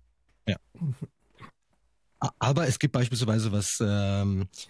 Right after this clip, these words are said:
was in Amerika selten getrunken wird, ist beispielsweise trübes Hefeweißbier. <clears throat> Ja, weil dann heißt, da ist ja noch was drin.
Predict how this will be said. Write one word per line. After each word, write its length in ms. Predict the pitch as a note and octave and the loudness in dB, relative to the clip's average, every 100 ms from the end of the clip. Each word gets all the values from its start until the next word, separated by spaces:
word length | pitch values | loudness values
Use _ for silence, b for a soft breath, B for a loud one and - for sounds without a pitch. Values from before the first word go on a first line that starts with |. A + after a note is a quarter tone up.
| B | B
was 180 | G#2+ A2 | -2 2
in 80 | A2 | 2
Amerika 520 | G2+ A2+ D3 C#3 B2 | 2 2 2 2 0
selten 400 | - G#2 C3+ C3+ | 2 0 0 0
getrunken 600 | B2 - A#2+ A2+ A2 E2 | 0 0 -2 0 -2 0
wird, 300 | G2 E3 - | 2 0 0
ist 200 | B2 - | -4 -4
beispielsweise 840 | - G2+ - B2 - G2+ G#2 A2 B2+ B B B _ _ | -4 -4 -4 -4 -2 -2 -2 -6 -8 B B B _ _
trübes 520 | - A#2 C#3 D#3+ - | -2 2 4 2 2
Hefeweißbier. 880 | C#3+ F#3+ - G2+ F2 F#2 - C#3 - - _ _ - _ _ - | 2 2 2 0 0 -2 -4 -8 -8 -12 _ _ -20 _ _ -2
<clears throat> 440 | - B3 A#3+ D#3 - - | 4 6 6 4 -2 -4
Ja, 240 | F#2+ C3 | 0 2
weil 140 | G2 | 2
dann 240 | G2 G2+ G#2 | 2 0 0
heißt, 300 | G2+ A#2 - | 0 -2 -2
da 60 | G#2+ | -2
ist 200 | G#2+ - | -2 0
ja 60 | |
noch 160 | A2+ A2 | 0 0
was 180 | A#2+ - | -2 0
drin. 360 | C3 D#3 C#3+ | 2 4 4